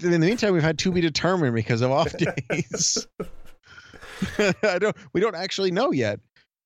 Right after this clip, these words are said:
Speaker 1: because after they traded him, they went with the guys that they had plus Cesar Valdez,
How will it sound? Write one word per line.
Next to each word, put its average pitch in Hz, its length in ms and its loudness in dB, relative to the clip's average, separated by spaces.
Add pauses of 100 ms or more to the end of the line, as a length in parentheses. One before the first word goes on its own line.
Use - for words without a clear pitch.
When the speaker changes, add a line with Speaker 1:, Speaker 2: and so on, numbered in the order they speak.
(800)
Speaker 1:
because 143 400 0
after 180 240 0
they 156 140 2
traded 202 340 0
him, 123 300 0 (640)
they 127 120 2
went 135 240 0
with 127 340 0
the 127 80 0
guys 127 320 2
that 113 80 -6
they 123 120 2
had 127 320 2
plus 117 220 -2
Cesar 120 380 2
Valdez, 117 640 0